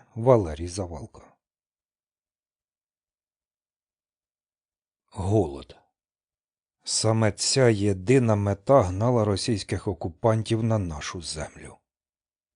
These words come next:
Триколорна чума, яка розтяглася частиною України. І цей голод рвав їхні душі завжди, змушуючи кусати пальці,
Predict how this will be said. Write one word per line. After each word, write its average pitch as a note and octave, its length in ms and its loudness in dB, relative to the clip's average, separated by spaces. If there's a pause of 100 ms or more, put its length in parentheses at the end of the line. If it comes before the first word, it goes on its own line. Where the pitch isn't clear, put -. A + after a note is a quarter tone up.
(480)
Триколорна B2 840 2
чума, A#2+ 520 -4
яка E2+ 300 -2
розтяглася F#2+ 760 -2
частиною D#2 720 -8
України. D2 640 -14 (1120)
І B2 180 4
цей G#2+ 420 0
голод A2 540 0 (240)
рвав A2 520 0
їхні G#2 400 -2
душі F#2 460 -6
завжди, F2+ 760 -10 (680)
змушуючи G#2 760 0
кусати E2+ 500 -8 (120)
пальці, G#2+ 500 -6